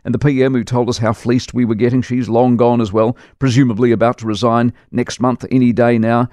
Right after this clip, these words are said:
with news of her new ventures elsewhere. They come, they go, they make their claims, they are forgotten. Anyway, second report, and hold the front pages. You ready for the second report? The commission has worked out that, you ready? You ready? The commission has worked out that if you shop around,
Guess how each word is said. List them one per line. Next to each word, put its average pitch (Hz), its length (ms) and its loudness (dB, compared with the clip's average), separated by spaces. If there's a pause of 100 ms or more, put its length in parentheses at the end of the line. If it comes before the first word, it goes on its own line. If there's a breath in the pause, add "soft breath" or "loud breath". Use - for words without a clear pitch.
(220 soft breath)
with 123 160 -2
news 131 200 2
of 107 60 -2
her 117 100 2
new 117 240 2
ventures 113 400 -2
elsewhere. 120 460 0
They 113 220 -4
come, 120 400 -2
they 110 140 2
go, 110 320 0
they 107 180 0
make 113 240 0
their 113 120 -2
claims, 113 460 0
they 117 140 2
are 117 100 2
forgotten. 120 460 -6
Anyway, 139 400 0 (220 soft breath)
second 123 360 -4
report, 135 380 -2 (120)
and 131 80 -2
hold 139 200 2
the 120 80 -4
front 123 240 -4
pages. 113 340 -4
You 113 80 -4
ready 135 140 -2
for 135 100 -6
the 123 80 0
second 131 300 -4
report? 156 320 -2 (260 soft breath)
The 135 80 2
commission 175 440 -2
has 208 140 -6
worked 175 300 -2
out 127 380 -2
that, 131 260 -2
you 127 80 -4
ready? 170 400 0
You 131 100 -2
ready? 180 360 2 (240 soft breath)
The 131 100 -4
commission 151 380 -4
has 214 120 -6
worked 202 240 -2
out 151 180 -2
that 131 140 0
if 127 200 0
you 123 240 2 (1300)
shop - 460 -2
around, 175 720 0